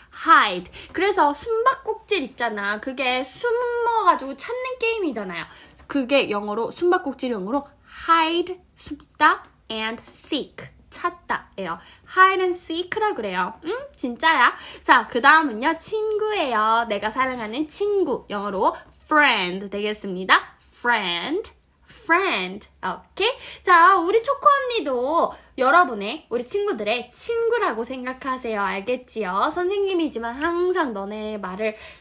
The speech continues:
듣고 너네 말을 가장 중요하게 생각하는 사람이란다. 자,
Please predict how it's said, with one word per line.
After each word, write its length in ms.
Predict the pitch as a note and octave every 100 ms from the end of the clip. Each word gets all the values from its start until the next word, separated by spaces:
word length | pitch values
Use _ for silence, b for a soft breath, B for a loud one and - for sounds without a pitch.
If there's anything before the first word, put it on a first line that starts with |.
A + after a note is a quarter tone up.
| _
듣고 600 | - D#4 - - B3+ - -
너네 340 | A3+ B3+ C#4
말을 320 | A3 F#3+ G3+
가장 840 | G3+ - A3+ - E4 F4+ F4+ C#4 G3+
중요하게 520 | - G#3+ A3 G#3 F#3+
생각하는 640 | B3 C#4 C#4 A#3 G#3 G3+ D4
사람이란다. 1040 | C#4 C#4+ D4+ B3 G3+ G3 F3 F3 C4 G4+
자, 160 | F#3+